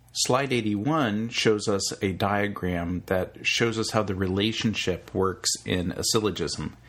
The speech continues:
The major term and the minor term, there in the diagram, they're the outer circles, are connected to each other through the middle term. So the middle term functions as a bridge.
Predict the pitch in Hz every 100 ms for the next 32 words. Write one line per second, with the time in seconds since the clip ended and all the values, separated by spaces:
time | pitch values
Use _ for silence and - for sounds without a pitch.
0 | - - - - - 107 117 151 156 151
1 | 135 117 113 - 101 98 101 117 117 110
2 | - 90 87 92 107 - - - 101 95
3 | 95 95 - 92 87 92 90 90 90 87
4 | 87 87 82 - 92 92 87 87 - -
5 | 92 80 - - - - - - - -
6 | - 107 120 - 123 113 - 120 101 98
7 | - 95 87 87 87 - 104 92 87 95
8 | 101 101 - 62 - - 135 127 139 151
9 | 151 - 117 110 - 120 - 104 92 87
10 | 90 85 101 113 82 - - -